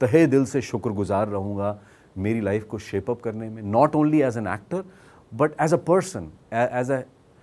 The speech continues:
as a human being, एक, एक personality development जिसको कहते हैं।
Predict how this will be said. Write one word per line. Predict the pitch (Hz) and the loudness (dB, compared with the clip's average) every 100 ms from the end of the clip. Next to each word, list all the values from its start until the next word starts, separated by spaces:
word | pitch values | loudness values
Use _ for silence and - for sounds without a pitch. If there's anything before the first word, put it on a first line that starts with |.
| _ _ - | _ _ -6
as | 127 | -4
a | 135 | -2
human | 170 185 175 | 0 2 2
being, | 139 95 82 78 _ _ _ _ - | 0 -4 -8 -14 _ _ _ _ -4
एक, | 147 147 | -2 -2
एक | 143 | -2
personality | - 131 - 139 165 170 196 | -2 0 2 4 4 2 2
development | 139 135 139 139 123 | 4 4 2 0 -4
जिसको | 107 113 | -4 -6
कहते | 92 85 90 | -6 -8 -10
हैं। | 78 | -14